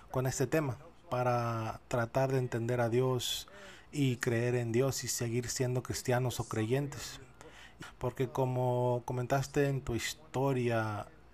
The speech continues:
en el primer episodio que grabamos sobre tus antecedentes, tenías muchas preguntas, eras muy curioso y esto te ha llevado a diferentes lugares. Así que hay un montón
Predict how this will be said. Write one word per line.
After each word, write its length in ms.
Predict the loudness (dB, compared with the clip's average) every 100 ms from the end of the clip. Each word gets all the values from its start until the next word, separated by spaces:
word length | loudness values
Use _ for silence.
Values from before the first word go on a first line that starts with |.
| -4
en 680 | -2 0 -2 -2 -4 -4
el 160 | -4 -2
primer 300 | 0 2 4
episodio 540 | 4 2 0 2 2 2
que 140 | 0
grabamos 760 | 0 4 4 4 0 -4 -8 -10 -16 -16 -16 -4
sobre 360 | 2 4 4
tus 240 | 2 -2 -2
antecedentes, 960 | -4 -2 -2 2 2 2 0 -2 -6 -14 -18 -18 -8
tenías 360 | 0 4 6 6
muchas 320 | 4 2 0
preguntas, 800 | 0 2 4 2 2 0 0 -6 -4
eras 240 | 2 2 2
muy 220 | 2 0
curioso 800 | 2 4 6 4 2 -2 -2 -4 -10
y 180 | -4 0
esto 300 | 0 2 -2
te 140 | 0 -2
ha 80 |
llevado 640 | 2 2 4 2 2 6 6
a 80 |
diferentes 720 | 4 0 0 2 0 0 -2 -2
lugares. 600 | 2 4 4 0 -8 -12 -18 -18 -16 -16 -16 -10
Así 420 | -6 -4 -4 -6 -6
que 420 | 0 2 2 -4 -10 -20 -20 -20 -4
hay 200 | 0 2
un 80 | 2
montón 920 | 0 0 -2 -2 2 2 4 0 -2